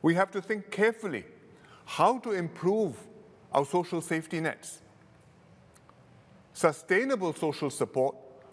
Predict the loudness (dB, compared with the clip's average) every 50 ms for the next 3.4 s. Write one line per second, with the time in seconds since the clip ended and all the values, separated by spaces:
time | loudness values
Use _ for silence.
0 | -6 0 4 4 4 4 4 0 -4 -2 -2 -4 -2 -2 -2 -4 -4 -2 -2 -2
1 | -4 -4 -4 -6 -4 -4 -4 -4 -8 -10 -14 -18 -20 -20 -2 0 0 0 0 0
2 | 4 4 4 4 2 -2 -4 -2 0 0 0 -2 -2 0 0 0 0 0 -4 -8
3 | -6 -4 -4 -4 -6 -10 -16